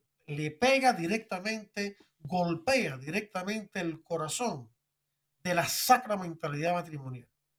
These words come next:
En cambio, los hombres y mujeres se usan unos a otros para un placer fugaz, sin ningún sentido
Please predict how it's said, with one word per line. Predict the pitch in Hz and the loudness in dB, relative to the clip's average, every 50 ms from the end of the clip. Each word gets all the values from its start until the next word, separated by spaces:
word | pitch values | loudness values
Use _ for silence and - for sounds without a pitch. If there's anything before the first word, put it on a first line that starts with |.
| _ _ _ _ _ _ _ _ _ - | _ _ _ _ _ _ _ _ _ -6
En | 170 170 160 | -6 -2 6
cambio, | - 254 269 269 247 233 196 | 6 6 6 6 4 2 2
los | 170 160 - - | 2 0 2 4
hombres | 247 262 269 262 262 233 202 | 4 4 4 4 2 2 2
y | 196 190 185 | 2 0 -2
mujeres | 180 175 - - 220 214 175 160 139 - - - | -4 -8 -2 0 0 0 2 0 -2 -4 -6 -6
se | 160 156 | -6 -4
usan | 175 233 233 - - 226 226 220 - _ _ _ _ _ _ _ _ _ _ _ - | -2 -2 -2 0 -2 -4 -4 -4 -8 _ _ _ _ _ _ _ _ _ _ _ -2
unos | 269 302 311 311 277 262 - - 170 | 4 6 6 6 6 4 2 2 0
a | 156 175 | 2 2
otros | 202 214 214 - 220 214 214 214 214 - - _ _ _ _ _ _ _ _ - | 2 2 0 0 -4 -4 -4 -4 -4 -6 -8 _ _ _ _ _ _ _ _ 0
para | 170 160 156 160 175 | 4 4 6 6 6
un | 226 262 269 - | 4 2 -2 -6
placer | - 202 - - - 220 226 233 233 | -6 -6 -4 -2 0 0 2 0 0
fugaz, | 226 - - 170 156 156 254 247 - | -4 -6 -8 -6 2 6 6 6 6
sin | - - - - 190 190 175 | 2 -2 -4 -6 -8 -8 -8
ningún | 165 165 156 156 196 285 302 | -8 -8 -10 -8 -8 -6 -4
sentido | - - - 208 185 165 156 - - 269 277 247 202 180 156 127 - | -4 -2 -2 -2 -4 -4 -8 -6 -8 -6 -4 -4 -4 -4 -6 -8 -10